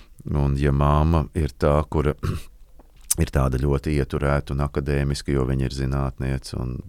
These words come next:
mamma hidrobiologs un, un, ā, tā tālāk, un tad, ā,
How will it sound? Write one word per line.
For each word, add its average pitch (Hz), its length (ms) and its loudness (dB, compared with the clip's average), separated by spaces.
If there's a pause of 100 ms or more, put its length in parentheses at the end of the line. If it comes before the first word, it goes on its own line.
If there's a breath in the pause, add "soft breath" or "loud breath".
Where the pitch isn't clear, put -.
(100)
mamma 58 380 -4
hidrobiologs 69 1040 -2
un, - 80 -14 (1200 loud breath)
un, 71 540 2
ā, 71 100 2 (1400)
tā 76 180 0
tālāk, 69 600 0
un 67 160 0
tad, 64 320 -4
ā, 71 120 -2